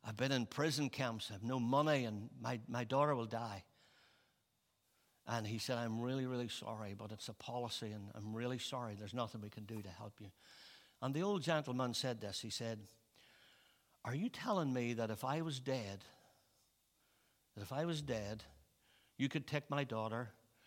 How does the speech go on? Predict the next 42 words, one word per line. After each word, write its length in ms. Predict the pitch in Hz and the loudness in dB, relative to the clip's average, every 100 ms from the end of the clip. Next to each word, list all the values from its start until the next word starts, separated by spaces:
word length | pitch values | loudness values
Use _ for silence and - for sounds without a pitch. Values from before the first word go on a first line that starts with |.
| - _ - | -20 _ -4
and 100 | 120 | 0
you 120 | 131 | 2
could 160 | 151 123 | 2 2
give 140 | 135 | 2
her 100 | 151 | 0
clothes, 680 | - 123 113 113 117 - - - | -2 0 0 0 -4 -6 -12 -6
and 100 | 117 | -4
you 60 | |
could 160 | 113 117 | -4 0
give 140 | 127 | 0
her 120 | 139 | 2
food, 540 | 135 - 113 110 110 - - - - _ _ | 0 -2 -2 -2 -4 -6 -16 -20 -20 _ _
and 160 | 117 117 | -2 0
you 80 | 110 | 0
could 160 | 117 | -2
give 160 | 117 110 | 0 0
her 80 | 110 | -2
shelter, 500 | - 110 95 95 87 - _ _ _ _ - | -2 -4 -6 -10 -12 -16 _ _ _ _ -8
and 140 | 107 | -4
you 60 | 110 | -2
could 140 | 113 | -2
look 140 | 110 113 | -4 -2
after 400 | 117 107 - 107 | -2 -2 -4 -6
her 80 | 98 | -4
and 140 | 98 | -4
make 140 | 107 - | -4 -4
sure 200 | 123 113 | -4 -4
she's 200 | 120 113 | -4 -4
educated?" 600 | 107 98 - 101 92 - _ _ - - - _ _ - | -6 -8 -8 -8 -8 -12 _ _ -20 -20 -20 _ _ -10
And 80 | 101 | -6
he 60 | 98 | -4
said, 160 | 113 | -4
"That's 220 | 117 - | -4 -6
right." 220 | 120 120 107 - _ _ _ _ _ _ - - - - - _ | -6 -8 -12 -18 _ _ _ _ _ _ -20 -20 -20 -20 -20 _
And 140 | 131 127 | 0 2
the 100 | 135 | 4
old 240 | 180 185 | 4 4
gentleman 500 | 139 170 139 127 123 | 4 4 4 4 4
lifted 320 | 139 151 156 | 4 2 0
his 160 | 127 110 | -2 2
little 220 | 139 110 | 0 0
daughter, 480 | 104 113 110 101 104 | 0 0 2 0 -4